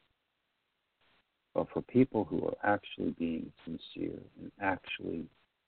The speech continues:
creating something that I don't understand,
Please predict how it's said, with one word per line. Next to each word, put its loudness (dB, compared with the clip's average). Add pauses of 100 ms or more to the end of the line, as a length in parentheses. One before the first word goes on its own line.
(280)
creating 2 (100)
something -16 (200)
that -6
I 4
don't -2
understand, -12